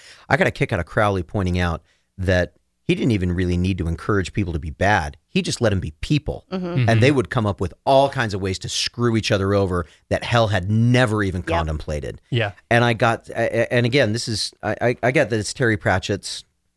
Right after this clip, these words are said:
Speaker 1: talking to us about how we treat each other and, you know, all of those kinds of things. But it's really, it's really interesting that, that Crowley has a lot more humanity in him than some of the people around him.
Speaker 2: Mm-hmm.
Speaker 3: Yeah.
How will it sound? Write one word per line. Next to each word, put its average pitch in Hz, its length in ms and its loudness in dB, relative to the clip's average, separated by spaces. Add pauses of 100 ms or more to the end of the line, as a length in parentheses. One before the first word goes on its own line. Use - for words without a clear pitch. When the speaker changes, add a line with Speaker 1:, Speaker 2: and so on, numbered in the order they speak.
(300)
Speaker 1:
talking 117 380 2
to 104 180 -2
us 95 120 -2
about 92 240 2
how 101 180 0
we 95 140 -4
treat - 440 -4
each 98 280 -2
other 80 280 0
and, 87 300 0 (240)
you 101 100 0
know, 90 200 0 (160)
all 95 180 2
of 90 60 -2
those 92 120 -2
kinds 95 160 0
of 87 80 -4
things. 92 200 0 (300)
But 131 100 4
it's - 200 -4
really, 117 420 2
it's - 180 -2
really 123 280 0
interesting 92 500 -2 (320)
that, 98 400 2 (840)
that - 340 -2
Crowley 104 720 0 (960)
has 127 140 2
a 107 40 0
lot 110 240 2
more 123 160 -2
humanity 90 720 -2
in 78 100 -6
him 78 120 -4
than 85 200 0
some - 240 -4
of 90 60 -2
the 80 60 -10
people - 520 -4
around 71 360 -6
him. - 280 -10
Speaker 2:
Mm-hmm. 165 180 -6
Speaker 3:
Yeah. 104 200 -2